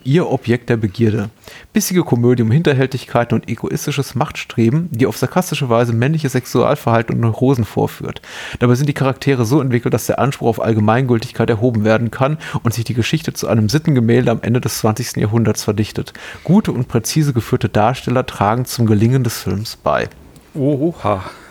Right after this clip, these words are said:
Speaker 1: Das fand ich gut. Also ich meine, zumindest ist es so geschrieben, dass es nachvollziehbar ist. Ähm, ich würde jetzt auch nicht sagen, das ist jetzt ein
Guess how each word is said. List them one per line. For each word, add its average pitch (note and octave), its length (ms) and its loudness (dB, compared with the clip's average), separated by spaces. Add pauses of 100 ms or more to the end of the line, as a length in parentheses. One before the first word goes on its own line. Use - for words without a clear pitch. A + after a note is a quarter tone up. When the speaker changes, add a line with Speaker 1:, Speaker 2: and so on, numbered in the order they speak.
(300)
Speaker 1:
Das A3+ 120 0
fand B3+ 140 0
ich - 120 -2
gut. C3 400 -2
Also C3 160 4
ich D#3 100 0
meine, D#3+ 140 2
zumindest F3 340 0
ist D#3 60 0
es D3+ 100 -2
so D3+ 80 -4
geschrieben, D#3 340 -2
dass C3+ 140 -2
es - 140 -4
nachvollziehbar A#2+ 840 0
ist. - 300 -8
Ähm, A2+ 380 -4 (1040)
ich A2 400 -6
würde G#2 180 2
jetzt - 220 0
auch - 120 -6
nicht G#2+ 140 0
sagen, A2 300 2
das F#2+ 100 2
ist F#2 140 -6
jetzt - 180 -6
ein D#2 80 -4